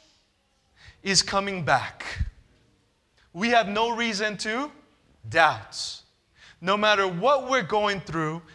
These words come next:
we could sit there in peace. But when our spiritual life is dead,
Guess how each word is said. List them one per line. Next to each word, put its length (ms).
we 140
could 180
sit 440
there 240
in 240
peace. 960
But 120
when 200
our 140
spiritual 680
life 400
is 220
dead, 420